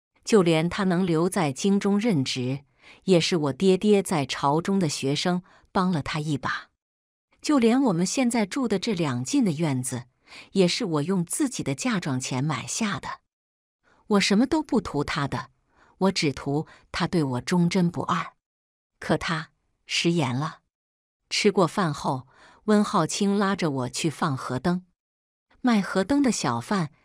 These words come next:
给我们了两支笔，让我们写下心中的愿望。“今年你要写什么？还和去年一样写“日月入怀”吗？”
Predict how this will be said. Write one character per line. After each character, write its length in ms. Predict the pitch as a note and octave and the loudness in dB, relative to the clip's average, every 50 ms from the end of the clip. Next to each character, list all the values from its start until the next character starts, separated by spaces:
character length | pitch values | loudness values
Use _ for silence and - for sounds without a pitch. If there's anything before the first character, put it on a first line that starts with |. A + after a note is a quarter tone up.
| _ _ | _ _
给 160 | - - E3+ E3 | -2 0 2 2
我 140 | D#3 D3 | 2 0
们 120 | B2+ B2 C3 | 0 0 0
了 120 | C#3+ D3+ | -2 -2
两 280 | C#3 D3 B2 G#2+ A2 B2 | -2 -4 -6 -6 -6 -6
支 200 | - - F#3+ G3 | -2 0 0 0
笔， 300 | F#3+ - B2 - - - _ _ _ _ _ - - - - | 0 -2 -8 -8 -10 -16 _ _ _ _ _ -20 -20 -10 -2
让 220 | - C4+ B3+ G#3 | 0 2 2 4
我 80 | E3+ D3 | 2 2
们 120 | D#3+ G3+ | 2 0
写 260 | G#3+ - - F3+ C3 | -2 0 -2 -2 -2
下 220 | C3 - G3+ F3+ D#3+ | -2 -2 -4 -4 -4
心 340 | - - - A3+ G#3 G#3 | -4 -4 -2 0 0 2
中 180 | - A#3+ A3+ A3+ | 2 0 0 0
的 80 | G#3+ F3 | 0 0
愿 280 | F3+ A#3+ A3+ E3 B2+ A#2+ | 0 0 -2 -2 -2 -4
望。 240 | A#2+ A2+ - _ _ _ _ _ _ _ _ _ _ _ _ _ _ _ - | -6 -8 -10 _ _ _ _ _ _ _ _ _ _ _ _ _ _ _ -8
“今 220 | - - D#4+ D#4+ | 0 2 2 4
年 380 | D#4 B3+ G3+ F#3 G3 G#3 A#3 A3 | 6 4 4 4 2 2 2 2
你 60 | E3+ | 2
要 160 | E3+ G#3 G#3+ | 2 2 0
写 260 | G#3 - - - B2+ | -2 -2 -2 -4 -4
什 180 | A#2+ - C#3 B2 | -2 -2 -2 -2
么？ 220 | B2 D3+ F#3+ A3 _ _ _ _ _ _ _ _ _ _ _ _ _ _ _ | -2 -2 -4 -6 _ _ _ _ _ _ _ _ _ _ _ _ _ _ _
还 220 | - - A#3 B3+ | -4 0 0 0
和 160 | C4+ - B3 | 0 0 -2
去 240 | B3+ - - - D#4+ | -2 -2 -2 2 4
年 260 | B3+ G#3 F#3 G#3 B3 | 4 4 4 4 2
一 180 | A#3 F#3 E3 G#3 | 0 0 0 0
样 300 | C4+ C#4 B3 G3 C#3+ - _ _ _ _ | 0 0 0 -2 -6 -10 _ _ _ _
写 300 | - - - F3 D3+ C#3 | -8 -4 -2 0 0 0
“日 220 | D#3 E3+ G#3+ F#3+ | 2 2 2 2
月 160 | E3+ G3 G3 E3 | 2 2 2 0
入 200 | D3+ F3 D#3+ C3 | 2 0 -4 -4
怀” 320 | - - C3+ A#2+ A#2 A#2+ | -4 -4 -6 -4 -2 -2
吗？” 200 | C#3+ E3+ G#3+ | -2 -4 -4